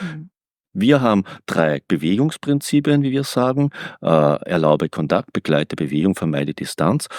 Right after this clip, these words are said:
Speaker 2: und vier Wechselwirkungen. Die Gravitationswechselwirkung, die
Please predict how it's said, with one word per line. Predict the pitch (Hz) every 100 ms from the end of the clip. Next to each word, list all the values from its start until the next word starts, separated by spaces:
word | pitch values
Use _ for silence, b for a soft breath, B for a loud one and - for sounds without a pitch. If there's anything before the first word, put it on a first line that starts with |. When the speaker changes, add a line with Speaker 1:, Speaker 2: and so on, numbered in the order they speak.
| B
Speaker 2:
und | - 104
vier | - 131 120
Wechselwirkungen. | 104 - - 76 73 69 - 62 64 B B _ 82
Die | 71 64 - _ _ _ -
Gravitationswechselwirkung, | 78 76 - - 76 - 107 - 127 131 131 - 147 170 - _ _ _ _ _ _ _ _ _ _ _ -
die | 76 62 65